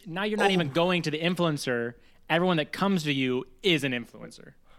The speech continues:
Speaker 2: That reminds me of the plot of The Incredibles when Syndrome says, "When everyone's super."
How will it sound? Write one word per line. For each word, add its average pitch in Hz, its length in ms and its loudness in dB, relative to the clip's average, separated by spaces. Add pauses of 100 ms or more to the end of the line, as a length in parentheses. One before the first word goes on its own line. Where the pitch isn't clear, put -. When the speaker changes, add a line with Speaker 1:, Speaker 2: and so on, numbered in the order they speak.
(140)
Speaker 2:
That 160 160 4
reminds 156 340 0
me 139 120 -2
of 117 100 -2
the 113 80 -4
plot 117 320 2
of 113 80 -4
The 107 120 -6
Incredibles 113 680 -4
when 101 160 -6
Syndrome 113 720 -4
says, 104 640 -4
"When 104 220 -4
everyone's 135 720 -2
super." 131 880 0